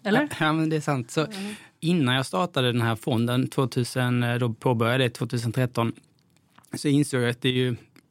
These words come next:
Speaker 2: finns ju en lite lättare väg och det är kanske att ta kontakt med ett befintligt fondbolag som inte har en global fond och fråga om de är intresserade. Och då, eh, jag har kontakt med Hans Hedström som är V D på Carnegie Fonder.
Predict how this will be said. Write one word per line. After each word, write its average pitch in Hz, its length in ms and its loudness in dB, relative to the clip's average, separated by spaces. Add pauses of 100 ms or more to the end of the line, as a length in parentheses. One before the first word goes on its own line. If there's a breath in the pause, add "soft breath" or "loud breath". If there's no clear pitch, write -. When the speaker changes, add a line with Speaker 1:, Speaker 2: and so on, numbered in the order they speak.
(200)
Speaker 2:
finns 135 200 -2
ju - 20 0
en 131 80 4
lite 147 300 0
lättare 131 320 2
väg 113 220 2
och 123 60 2
det 123 80 -4
är 117 60 -6
kanske 120 340 0
att 127 120 -6
ta 120 100 -4
kontakt 120 400 -2
med 120 180 0
ett - 220 -8
befintligt 135 580 -2
fondbolag 117 520 -2 (300 soft breath)
som - 180 -2
inte 123 180 0
har 139 160 2
en 143 60 2
global 127 300 2
fond 127 300 -6 (680 loud breath)
och 143 160 0
fråga 127 180 2
om 123 80 0
de 156 140 4
är 135 40 4
intresserade. 123 500 0 (680)
Och 135 260 -2
då, 151 100 4 (360)
eh, 151 60 2 (440)
jag 147 100 -2
har 151 40 -2
kontakt 156 400 -4
med 127 340 2 (760)
Hans 131 280 -2
Hedström 131 540 0
som 143 340 -2
är 127 220 0
V 127 200 2
D 120 100 -2
på - 140 -6
Carnegie 120 260 0
Fonder. 123 380 0